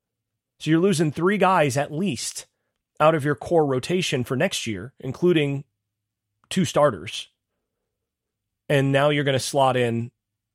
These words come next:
some of those guys from the next group. And that's what this year's about. Now, this is the key. Next year is where Armella gets into that core rotation.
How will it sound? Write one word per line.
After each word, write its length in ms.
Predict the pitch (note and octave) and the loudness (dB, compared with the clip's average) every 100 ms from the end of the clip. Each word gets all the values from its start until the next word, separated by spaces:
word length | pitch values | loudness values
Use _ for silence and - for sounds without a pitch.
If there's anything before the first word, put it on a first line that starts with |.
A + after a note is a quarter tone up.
| _ _ _ _ _ - | _ _ _ _ _ -8
some 180 | - C3+ | -4 0
of 60 | |
those 180 | B2 A2 | 0 0
guys 320 | B2+ A2+ A2 | 0 0 -2
from 340 | - A#2 A2+ G#2+ | -4 -2 -2 -2
the 120 | A2+ | -2
next 320 | A2+ G#2+ - | -2 -4 -8
group. 320 | - G#2 - _ | -8 -8 -10 _
And 180 | C3 A#2 | -4 0
that's 220 | C#3 - | 0 0
what 140 | D3+ - | -4 -2
this 200 | C3 - | -4 -4
year's 200 | A2+ G#2+ | -6 -4
about. 340 | A#2 G2 - - - - | -4 -6 -10 -20 -20 -12
Now, 180 | C3 A#2 C3 | -8 -8 -8
this 400 | A2+ F3 A#3 C#4 | -2 2 2 0
is 140 | A#3 | -2
the 100 | A3+ | -4
key. 400 | - C#4 G3+ - _ _ _ _ _ _ _ _ _ _ _ _ _ _ _ - | -4 -6 -6 -14 _ _ _ _ _ _ _ _ _ _ _ _ _ _ _ -4
Next 420 | E3 A#3+ - - | 0 0 -2 -4
year 160 | A#3 A3+ | -2 -2
is 180 | F3+ | -2
where 300 | E3 F3+ G#3+ G#3 | -2 0 0 0
Armella 460 | F3 E3+ F#3+ G3+ | 0 2 0 0
gets 220 | F#3 - | -2 -4
into 120 | G3+ F#3 | -2 -2
that 140 | F3+ | -2
core 220 | - F#3+ | 0 0
rotation. 580 | D#3+ D3 A3+ G3+ - - | 0 -4 -4 -4 -8 -14